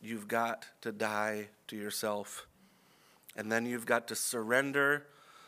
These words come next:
everything to the Lord, completely to him,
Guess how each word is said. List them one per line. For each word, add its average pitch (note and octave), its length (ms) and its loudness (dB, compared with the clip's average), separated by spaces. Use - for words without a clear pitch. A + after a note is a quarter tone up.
everything C#3+ 640 6
to - 80 -10
the A#2 120 2
Lord, G#2 340 -2
completely C#3 600 -2
to B2+ 120 -2
him, A#2 360 0